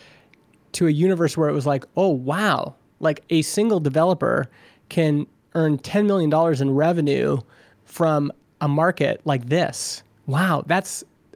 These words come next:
that's crazy." And understanding that helped me to then look for markets and pockets of demand that were like that.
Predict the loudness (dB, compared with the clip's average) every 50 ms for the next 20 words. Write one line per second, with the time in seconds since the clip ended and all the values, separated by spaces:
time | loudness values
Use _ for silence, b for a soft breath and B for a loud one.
0 | _ _ -4 -4 -4 -4 -6 -10 -6 -2 0 0 2 2 2 0 0 -4 -6 -10
1 | B B B B B B B B 0 0 2 2 0 -2 -4 -10 -18 _ _ _
2 | _ _ _ _ _ _ _ _ -2 0 2 2 2 0 -2 -2 0 2 2 4
3 | 4 2 2 2 0 0 0 -2 -2 0 0 -2 -2 -4 -4 -2 0 0 0 0
4 | -2 -2 -2 0 0 0 2 0 0 -2 -4 -6 -4 -2 0 0 -2 -4 -10 -10
5 | -4 0 2 2 4 4 4 2 2 -2 -4 -10 _ _ _ _ _ _ -2 0
6 | 0 0 0 -2 -6 -6 -8 -10 -10 -8 -4 -2 -2 -2 -2 -4 -4 -4 -2 -2
7 | 0 0 0 0 0 0 -2 -2 -2 -2 -2 -2 -2 -4 -4 -4 -4 -4 -6 -8